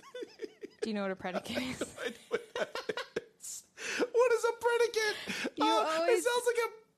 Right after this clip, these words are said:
Speaker 1: porcupine.
Speaker 2: It's the end of the
Speaker 1: <laughs>
Speaker 2: sentence.
Speaker 1: The pre-, okay, there we go.
Speaker 2: The end
Speaker 1: Uh,
Speaker 2: of
Speaker 1: you
Speaker 2: a
Speaker 1: wanna know what?
Speaker 2: sentence.
Speaker 1: Predicate,
Speaker 2: So you have
Speaker 1: end
Speaker 2: a
Speaker 1: of the sentence.
Speaker 2: subject,
Speaker 1: You have the
Speaker 2: a
Speaker 1: subject,
Speaker 2: verb,
Speaker 1: a verb,
Speaker 2: predicate.
Speaker 1: a predicate.
Speaker 2: Yes.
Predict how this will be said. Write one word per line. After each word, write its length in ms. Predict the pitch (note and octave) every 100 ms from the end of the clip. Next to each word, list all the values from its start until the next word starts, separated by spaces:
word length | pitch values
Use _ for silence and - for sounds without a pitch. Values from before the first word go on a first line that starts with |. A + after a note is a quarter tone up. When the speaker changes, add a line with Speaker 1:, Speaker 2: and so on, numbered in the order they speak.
| -
Speaker 1:
porcupine. 800 | B4 A#4 A#4 A4 A4 G#4+ F#4+ D#4
Speaker 2:
It's 120 | F4+
the 200 | F#4 E4
end 100 | E4
of 60 | F4+
the 100 | F#4
Speaker 1:
<laughs> 80 | F4
Speaker 2:
sentence. 520 | G4+ G4+ A4 A3+ A3
Speaker 1:
The 60 | A4 -
pre-, 420 | F#4 - - -
okay, 240 | F#3+ C#3 - -
there 120 | F#3+
we 80 | G3+
go. 100 | F3
Speaker 2:
The 40 | B3+
end 40 |
Speaker 1:
Uh, 40 | D4
Speaker 2:
of 80 | C4+
Speaker 1:
you 60 |
Speaker 2:
a 40 | G#3+
Speaker 1:
wanna 140 | A3
know 80 | G#3+
what? 160 | A3+ A3
Speaker 2:
sentence. 140 | - - -
Speaker 1:
Predicate, 240 | F3+ F#3+
Speaker 2:
So 40 | -
you 60 |
have 80 | D#4
Speaker 1:
end 80 | -
Speaker 2:
a 40 |
Speaker 1:
of 60 | F3
the 80 | E4+
sentence. 280 | C#4+ B3+ F4
Speaker 2:
subject, 340 | F#4 F#4+ -
Speaker 1:
You 40 | C#4+
have 60 | A#3+
the 60 |
Speaker 2:
a 40 | B3+
Speaker 1:
subject, 300 | A#3+ A#3+ A#3 A3+
Speaker 2:
verb, 160 | A#3+ A#3+
Speaker 1:
a 80 | C#3
verb, 460 | B2+ A2 A2 B2+ -
Speaker 2:
predicate. 400 | A#3+ F#2+ - -
Speaker 1:
a 60 | -
predicate. 400 | - A#2+ - - _ _
Speaker 2:
Yes. 380 | G3+ - -